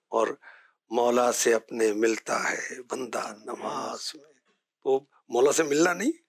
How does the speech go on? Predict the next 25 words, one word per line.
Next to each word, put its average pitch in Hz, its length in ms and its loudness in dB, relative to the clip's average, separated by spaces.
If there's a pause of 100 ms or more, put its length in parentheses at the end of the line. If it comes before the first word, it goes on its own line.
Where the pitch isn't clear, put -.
(960)
اچھا، 123 260 -4 (280)
استغفر - 440 -2
اللہ، 117 280 0
غفلت 135 840 0
کی 147 80 0
وجہ 131 180 6
سے 156 120 -2
نہیں 147 160 4
ملنا، 117 320 0 (440)
تو - 60 -8
مرنے 147 380 0
کے 170 80 2
بعد 165 220 4
تو 160 100 0
ملے 143 300 2
گا، 196 60 2
تو 196 140 -6
جائے 170 340 4
گا 214 100 2
کہاں؟ 131 300 -2 (1200)
جانا 110 260 -4
تو 147 200 -2
ہے 165 100 0
نا 233 140 -6
بھائی۔ 202 180 -14